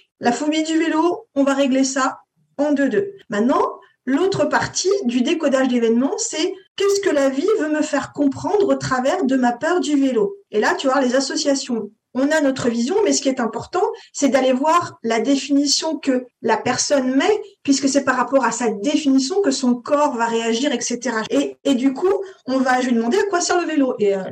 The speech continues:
généralement, on va te dire à se déplacer. Je dis, ok, donc si je ne peux plus faire du vélo, c'est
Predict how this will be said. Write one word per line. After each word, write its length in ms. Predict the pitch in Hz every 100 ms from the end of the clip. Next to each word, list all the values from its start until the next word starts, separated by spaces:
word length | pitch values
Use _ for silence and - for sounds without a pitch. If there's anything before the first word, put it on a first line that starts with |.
| -
généralement, 480 | 196 226 196 208 392
on 40 |
va 80 | 247
te 100 | 220
dire 220 | 208 320 453 -
à 80 | 285
se 140 | 359
déplacer. 680 | 269 392 349 320 - 214 -
Je 140 | 277 262
dis, 80 |
ok, 200 | 339 320 247 214 - -
donc 180 | 233 277
si 200 | - 370 381 -
je 140 | -
ne 240 | 349 339 -
peux 160 | 349
plus 200 | 330 330
faire 200 | - 254
du 140 | 226 220
vélo, 240 | 220 262 - - - -
c'est 300 | - 294